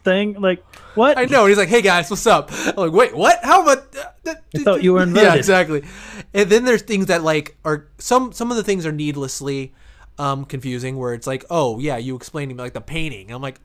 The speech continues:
Speaker 2: "Oh, okay." Like, I can be explained to that
Speaker 1: Yeah.
Speaker 2: in ten seconds. But, like, it's just there to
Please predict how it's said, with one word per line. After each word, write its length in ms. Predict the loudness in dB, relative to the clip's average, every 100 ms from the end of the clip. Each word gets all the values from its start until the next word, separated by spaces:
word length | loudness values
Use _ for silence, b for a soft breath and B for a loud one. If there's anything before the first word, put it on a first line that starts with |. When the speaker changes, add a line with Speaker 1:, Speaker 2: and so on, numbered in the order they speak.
| -4
Speaker 2:
"Oh, 320 | -4 -4 -10
okay." 540 | -6 -6 -6 -14 -14 -20 -10
Like, 140 | -8
I 60 | -6
can 160 | -6 -4
be 60 |
explained 460 | -4 -6 -4 -2 -2
to 40 |
that 260 | -4 -6 -6
Speaker 1:
Yeah. 220 | -6 -6 -10 -10
Speaker 2:
in 220 | -10 -10 _ _ _ _
ten 200 | -6 -6
seconds. 560 | -2 -2 -2 -6 -16 -20 B -20 -20 -12
But, 320 | -2 -2 0
like, 420 | -2 -4 -6 -10 -20 _ -14
it's 160 | -12
just 220 | -10 -8
there 260 | -6 -4 -6
to 240 | -6 -12